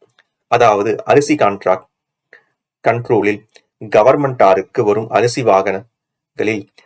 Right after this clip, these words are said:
ரசீதுகளை வாரம் ஒவ்வொரு தாலுக்காவில் இருந்து பதினைந்து, இருபது டன் வீதம் எனக்கே கொடுத்து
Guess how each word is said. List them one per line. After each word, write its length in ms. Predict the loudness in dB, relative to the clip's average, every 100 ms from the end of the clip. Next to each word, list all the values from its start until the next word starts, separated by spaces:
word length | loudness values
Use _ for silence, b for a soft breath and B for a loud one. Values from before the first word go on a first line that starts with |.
| _
ரசீதுகளை 800 | 0 0 0 -4 -2 -2 -4 -10
வாரம் 560 | -2 2 4 2 -2 _ _ _ _ _ _ _ _
ஒவ்வொரு 580 | _ -6 0 2 2 0
தாலுக்காவில் 720 | 2 2 0 -2 2 2 0 -4
இருந்து 340 | -6 -4 -4
பதினைந்து, 520 | -2 -2 -2 -6 -12 _
இருபது 380 | -8 -4 -4 -2
டன் 180 | -4 -2
வீதம் 320 | -2 -2 -8
எனக்கே 420 | -4 -2 -2 -4
கொடுத்து 520 | -4 -4 -4 -4 -4